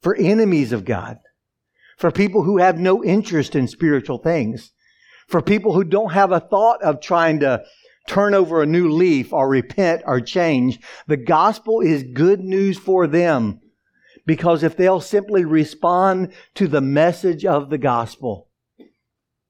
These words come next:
and see Jesus for who he is and for what he has accomplished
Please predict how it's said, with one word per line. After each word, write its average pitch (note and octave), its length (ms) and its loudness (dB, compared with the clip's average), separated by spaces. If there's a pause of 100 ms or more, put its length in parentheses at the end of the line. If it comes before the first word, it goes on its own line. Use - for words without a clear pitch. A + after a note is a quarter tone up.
(260)
and C#3 160 -2
see G3 300 -2
Jesus F3 580 -2
for D3 200 -4
who F#3 220 -2
he E3 200 0
is C3 480 -4 (540)
and C#3 120 -2
for D3 100 -2
what D#3+ 240 2
he E3+ 160 -2
has D#3+ 220 2
accomplished B2 760 -8